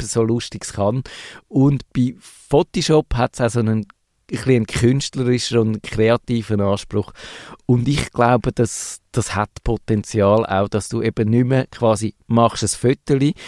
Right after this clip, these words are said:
und tust es dann künstlerisch aufbereiten hinterher im zweiten Schritt, sondern dass Bildbearbeitung und Fotografie quasi zusammenwachsen und du heute eher einen Effekt programmierst dann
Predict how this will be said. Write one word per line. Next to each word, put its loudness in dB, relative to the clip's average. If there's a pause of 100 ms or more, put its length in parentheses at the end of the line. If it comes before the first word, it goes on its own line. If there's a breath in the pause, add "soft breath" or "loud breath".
(160 loud breath)
und -4
tust -2
es -6
dann 0
künstlerisch 0 (100)
aufbereiten 0
hinterher 2
im -2
zweiten -4
Schritt, -4 (180 loud breath)
sondern 0
dass 0 (200)
Bildbearbeitung 2
und -4
Fotografie -2
quasi 0
zusammenwachsen 2
und -4
du 0
heute -4
eher 0
einen 0
Effekt -4
programmierst 2
dann 2